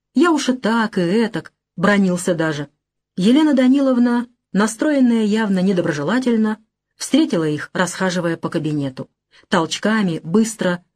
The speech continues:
сунула руку одному, другому, показала на кресло. «Садитесь». Еще походила. «Что там у тебя, Стрельцов, получилось с кассиршей?» Василия Алексеевича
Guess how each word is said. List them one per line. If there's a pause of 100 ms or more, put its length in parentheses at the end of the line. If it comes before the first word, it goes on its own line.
сунула
руку
одному,
другому, (240)
показала
на
кресло. (380)
«Садитесь». (800)
Еще
походила. (540)
«Что
там
у
тебя,
Стрельцов, (120)
получилось
с
кассиршей?» (800)
Василия
Алексеевича